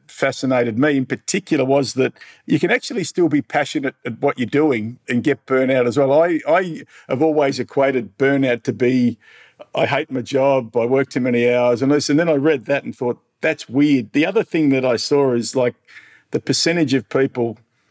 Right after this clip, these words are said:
who suffer in some way from burnout seems to be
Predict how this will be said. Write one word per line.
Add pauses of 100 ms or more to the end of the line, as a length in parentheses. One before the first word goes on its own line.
(140)
who
suffer
in
some
way
from
burnout
seems
to
be